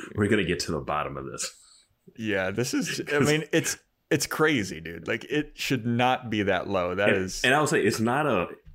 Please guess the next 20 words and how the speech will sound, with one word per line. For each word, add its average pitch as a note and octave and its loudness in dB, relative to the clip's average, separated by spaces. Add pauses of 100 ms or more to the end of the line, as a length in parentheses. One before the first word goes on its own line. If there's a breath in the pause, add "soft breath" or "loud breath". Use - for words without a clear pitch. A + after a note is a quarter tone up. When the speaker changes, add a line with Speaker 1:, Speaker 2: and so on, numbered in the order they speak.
(120)
Speaker 1:
it's - -4
not, A#2+ -2
like, B2+ 0
a F#2 -2
bad D#2+ -2
episode. C#2+ -8 (500)
I G#2 2
mean, A2 4
so D#3 2
far, D3+ 0
like, F2+ 0 (120)
we C3 2
had D3+ 0
issues F2 -2
at - -8
the - -6
end D2+ -4
of C#2+ -8
season C#2 -6
two, D#2 -4